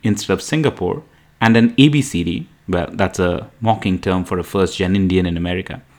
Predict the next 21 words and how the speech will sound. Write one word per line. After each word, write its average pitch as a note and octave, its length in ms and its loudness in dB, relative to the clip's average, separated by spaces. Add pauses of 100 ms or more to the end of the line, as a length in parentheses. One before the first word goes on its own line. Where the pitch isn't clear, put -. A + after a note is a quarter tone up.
(140)
not G2+ 220 2
immigrants F#2 440 -2
like F2 180 -8
me, F#2 160 -4
but, F#2 240 -6 (160)
uh, E2+ 300 -8
for - 140 -10
example, E2+ 360 -2
our E2 100 -4
kids, A#2+ 360 0 (580)
instead C3+ 640 6 (220)
of A2 120 2
the G#2 80 -2
Chinese F#2+ 460 2
American F2+ 420 -2
protagonist. F#2 680 -6 (400)
And A#2 100 2
that's A2+ 200 4
a A2 40 0
great F#2+ 320 -2
thing. F#2 200 -12